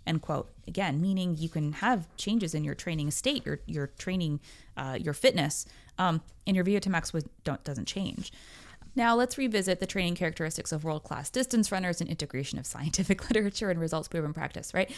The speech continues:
So <clears throat> again, quote, "The big three performance determining variables, maximum oxygen uptake,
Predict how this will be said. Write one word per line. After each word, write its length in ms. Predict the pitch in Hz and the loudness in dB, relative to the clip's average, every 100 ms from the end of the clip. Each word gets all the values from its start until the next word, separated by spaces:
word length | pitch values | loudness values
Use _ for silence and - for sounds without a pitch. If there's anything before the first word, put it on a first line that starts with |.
| - - - | -10 -10 2
So 320 | 254 226 220 - | 6 6 4 4
<clears throat> 60 | |
again, 680 | 247 262 170 196 262 214 147 - - - - - | 8 8 6 4 6 6 4 -2 -20 -20 -20 -8
quote, 300 | - 240 - | 4 4 6
"The 100 | 208 | 6
big 260 | 196 247 254 | 8 8 6
three 200 | 269 247 | 2 2
performance 380 | 233 240 233 214 | 2 2 2 2
determining 500 | 190 226 208 202 190 | 0 2 4 4 4
variables, 800 | 220 285 226 180 190 277 - - - | 6 6 6 6 6 6 2 0 -2
maximum 540 | 180 170 - 160 - - | 0 2 2 0 -2 -8
oxygen 400 | - 185 - 160 - | -4 -4 -2 -2 2
uptake, 540 | 240 - 302 392 - | 4 6 4 2 -4